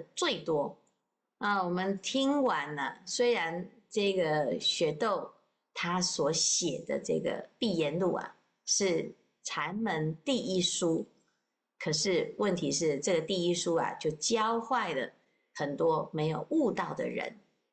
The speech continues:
好，那如果你不懂，你就会从表象上在那个地方装模作样。啊，那虽然说跳脱出当时的一个束缚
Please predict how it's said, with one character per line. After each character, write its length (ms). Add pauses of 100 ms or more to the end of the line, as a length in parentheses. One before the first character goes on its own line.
好， 240 (580)
那 220
如 220
果 580
你 140
不 160
懂， 200 (400)
你 140
就 220
会 200
从 440
表 300
象 300
上 380 (320)
在 180
那 180
个 100
地 180
方 260
装 220
模 200
作 200
样。 280 (760)
啊， 400
那 320
虽 260
然 240
说 380
跳 420
脱 300
出 400
当 340
时 400
的 400 (240)
一 140
个 120
束 320
缚 380